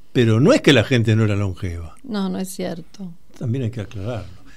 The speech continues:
Speaker 1: Hecha esa aclaración, <laughs> volvamos con los veintiocho, los cincuenta y seis y los ochenta y cuatro. ¿Qué es esto?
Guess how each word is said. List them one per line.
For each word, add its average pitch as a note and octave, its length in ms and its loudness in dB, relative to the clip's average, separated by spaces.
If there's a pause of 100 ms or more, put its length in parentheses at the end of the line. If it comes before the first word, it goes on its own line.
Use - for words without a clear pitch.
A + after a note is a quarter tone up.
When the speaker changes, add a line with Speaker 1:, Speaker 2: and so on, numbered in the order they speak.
(160)
Speaker 1:
Hecha G#3+ 260 -2
esa D3 100 2
aclaración, B2 560 2 (240)
<laughs> G3 200 2 (320)
volvamos B2+ 640 4
con D3 340 4
los G#2+ 160 0
veintiocho, C#3+ 440 -2
los G#2+ 120 -4
cincuenta G#2+ 360 -4
y - 40 -4
seis G#3 200 -2
y C3 60 -4
los G2+ 160 -6
ochenta G2 340 -6
y G2+ 40 -4
cuatro. - 340 -18 (320)
¿Qué G#3+ 100 -10
es - 120 -8
esto? - 260 -16